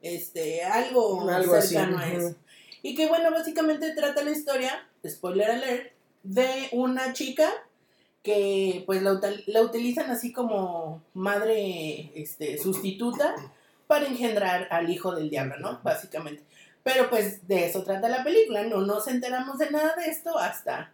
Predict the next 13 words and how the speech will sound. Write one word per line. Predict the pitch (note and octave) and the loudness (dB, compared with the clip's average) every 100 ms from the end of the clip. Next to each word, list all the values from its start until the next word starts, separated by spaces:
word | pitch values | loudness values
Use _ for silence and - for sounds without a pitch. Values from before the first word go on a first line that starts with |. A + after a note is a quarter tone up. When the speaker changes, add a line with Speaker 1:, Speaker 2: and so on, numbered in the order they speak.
| _ | _
Speaker 1:
la | F3 E3 | -6 -4
conclusión | F3+ E3+ D#3+ D#3+ D#3+ E3 E3 | -6 -8 -8 -8 -8 -8 -10
final | D3 D3+ C#3 B2 | -10 -8 -10 -12
y | D3 | -14
que, | - D3 - - _ _ _ _ | -8 -8 -8 -18 _ _ _ _
pues, | G#3 G3+ | -2 -2
que, | - F#3+ G#3+ G3+ G3 F#3+ F#3+ F#3 F3+ - | -6 -6 0 0 2 2 2 2 -4 -4
que | G3 | -2
a | |
mí | A3+ E4 | 0 2
me | A4 | 2
sorprendió | G4+ - G#3 G3+ A3 C4 E4+ | 0 0 0 2 0 2 0
mucho | B3 A3 - C4+ F#4+ | 2 0 2 0 0